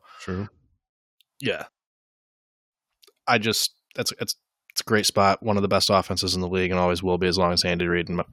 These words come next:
Speaker 2: Pat Mahomes are there.
Speaker 1: Mm-hmm.
Speaker 2: So, I see him having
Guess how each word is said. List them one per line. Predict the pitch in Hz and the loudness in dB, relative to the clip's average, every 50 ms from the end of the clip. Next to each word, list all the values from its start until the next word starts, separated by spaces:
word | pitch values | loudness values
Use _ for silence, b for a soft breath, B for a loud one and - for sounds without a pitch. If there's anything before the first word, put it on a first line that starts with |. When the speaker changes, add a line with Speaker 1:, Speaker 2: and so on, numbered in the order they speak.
| - - | -16 -8
Speaker 2:
Pat | - - 98 85 | -2 0 0 2
Mahomes | 87 87 87 92 90 90 85 | 2 0 2 2 2 2 2
are | 90 87 | 0 2
there. | 87 85 87 87 - b b b b b b | 2 2 0 0 -2 b b b b b b
Speaker 1:
Mm-hmm. | 113 98 85 98 95 92 98 | -12 -10 -8 -8 -8 -8 -10
Speaker 2:
So, | - - - 95 90 90 87 85 - - - _ _ _ _ _ _ _ _ _ _ _ _ _ _ _ _ - - - | -10 -4 -2 0 2 2 2 0 -2 -8 -20 _ _ _ _ _ _ _ _ _ _ _ _ _ _ _ _ -14 -6 -2
I | 107 107 | 0 4
see | - - 110 101 | 4 4 2 0
him | 98 95 95 92 92 | -2 -2 -4 -6 -6
having | 92 92 92 92 90 92 92 90 90 90 87 87 | -4 -4 -4 -4 -4 -6 -10 -10 -10 -12 -12 -14